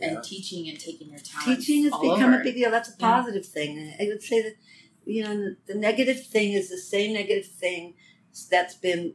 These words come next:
Speaker 3: happening for fifty years. There is no union for choreographers in film and television. It has be-,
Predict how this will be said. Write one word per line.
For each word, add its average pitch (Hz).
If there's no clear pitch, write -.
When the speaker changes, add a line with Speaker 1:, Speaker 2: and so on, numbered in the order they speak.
Speaker 3:
happening 185
for 175
fifty 180
years. 156
There -
is 156
no 170
union 170
for 160
choreographers 143
in 139
film 131
and 135
television. 123
It 156
has 139
be-, -